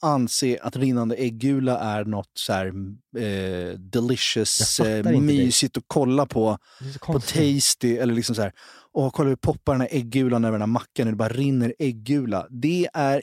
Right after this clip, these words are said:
Speaker 1: inte nice.
Speaker 2: Men det är
Speaker 1: Det är
Speaker 2: som dina barn
Speaker 1: inte
Speaker 2: skulle säga,
Speaker 1: sån
Speaker 2: satisfying.
Speaker 1: smält, och, ja, det, nej, det är det absolut inte.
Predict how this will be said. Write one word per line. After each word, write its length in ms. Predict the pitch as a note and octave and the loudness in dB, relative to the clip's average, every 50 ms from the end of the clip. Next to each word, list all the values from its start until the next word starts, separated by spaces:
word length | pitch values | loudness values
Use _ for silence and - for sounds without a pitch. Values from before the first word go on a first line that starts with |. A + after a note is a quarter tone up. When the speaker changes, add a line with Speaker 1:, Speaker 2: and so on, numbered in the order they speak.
| - | -4
Speaker 1:
inte 500 | _ A3 G3 F3+ C#3 A2+ G2+ - _ - | _ -2 0 0 2 0 0 -2 _ 0
nice. 200 | D#3 D3 D#3 F#3+ | 0 2 2 2
Speaker 2:
Men 160 | G#3+ C#3+ G2 F#2+ | 2 2 2 2
det 60 | C3 | 4
är 40 | C#3 | 4
Speaker 1:
Det 60 | E3 | 4
är 40 | - | 4
Speaker 2:
som 140 | D#3+ F#3 | 2 4
dina 160 | F3+ A3 A3 G3+ | 4 4 6 6
barn 180 | F#3+ F#3 G#3 | 6 6 6
Speaker 1:
inte 140 | G#3 B3+ A3 F#3 | 6 6 4 4
Speaker 2:
skulle 140 | E3 - D#3+ | 6 6 6
säga, 100 | C#3 C3+ | 4 4
Speaker 1:
sån 160 | - - F#3+ | 4 2 4
Speaker 2:
satisfying. 380 | F3 E3+ D3+ - - G#2 F#2+ | 4 4 2 2 2 2 2
Speaker 1:
smält, 540 | F#2 F#2+ F#2+ - C#3+ C#3 C3+ C3+ C3 - - | 2 2 2 2 2 2 2 2 0 -2 0
och, 80 | D3 C#3 | 0 2
ja, 120 | D3+ E3+ | 2 2
det, 160 | E3+ E3 F3 | 0 0 0
nej, 240 | A#2+ E3+ E3 F3+ G#3 | 2 2 2 2 2
det 140 | F#3 F3+ G3 | 2 2 2
är 40 | G#3 | 2
det 60 | G#3+ | 0
absolut 280 | G#3 - A3+ - G3 D#3 | -2 0 -2 -4 -4 -4
inte. 200 | A2 - F2 | -4 -4 -4